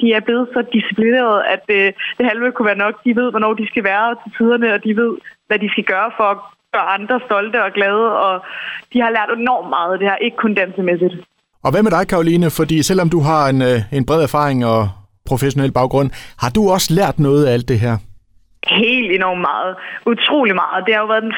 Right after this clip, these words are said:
Speaker 1: fedeste proces at være med på et T V-produktion, øh, og lære, hvordan det hele foregår bag kameraet. Øh, jeg har været med i Godmorgen Danmark diverse ting igennem mit liv og min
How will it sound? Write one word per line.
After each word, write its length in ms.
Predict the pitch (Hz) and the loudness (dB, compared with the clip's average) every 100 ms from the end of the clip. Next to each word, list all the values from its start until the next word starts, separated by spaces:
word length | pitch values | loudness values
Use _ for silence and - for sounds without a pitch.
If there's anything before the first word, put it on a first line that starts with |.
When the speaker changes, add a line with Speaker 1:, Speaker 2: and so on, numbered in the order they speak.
| - | -4
Speaker 1:
fedeste 320 | 262 254 262 - | 0 0 -2 -8
proces 360 | - 220 214 | -4 -4 -2
at 60 | 208 | -4
være 120 | 202 202 | -4 0
med 100 | 214 226 - | 2 2 2
på 100 | 220 185 175 | 2 4 0
et 80 | - - | -2 -2
T 40 | 254 | 0
V-produktion, 680 | 185 190 196 185 208 190 180 - - - - | 0 0 0 0 0 -2 -6 -14 -16 -8 0
øh, 220 | 196 180 175 | 2 2 2
og 60 | 190 | 0
lære, 280 | 196 190 208 | 0 0 0
hvordan 320 | 202 196 196 202 | -2 0 0 -2
det 80 | 208 | 0
hele 180 | 220 220 | 0 0
foregår 400 | 214 202 208 196 - | 0 -2 0 -2 -4
bag 120 | 180 - | -8 -4
kameraet. 480 | 196 190 190 - 185 - - 226 - 196 | -4 -2 -2 -2 -4 -6 -8 -8 -4 -2
Øh, 240 | 190 180 180 | 0 -2 -2
jeg 80 | 233 226 | -2 -2
har 100 | 220 | -4
været 160 | 190 190 | -4 -2
med 100 | 196 208 185 | 0 0 -2
i 20 | 190 175 | -4 -4
Godmorgen 320 | 202 170 202 | -2 0 0
Danmark 300 | 202 190 185 180 | 0 -2 -4 -6
diverse 380 | 190 180 202 214 - | -4 -4 -4 -8 -4
ting 120 | 208 190 | -4 -4
igennem 260 | 180 202 196 | -6 -4 -2
mit 180 | 214 - | -2 0
liv 160 | 214 190 | 2 2
og 40 | 180 | 2
min 160 | 208 | 0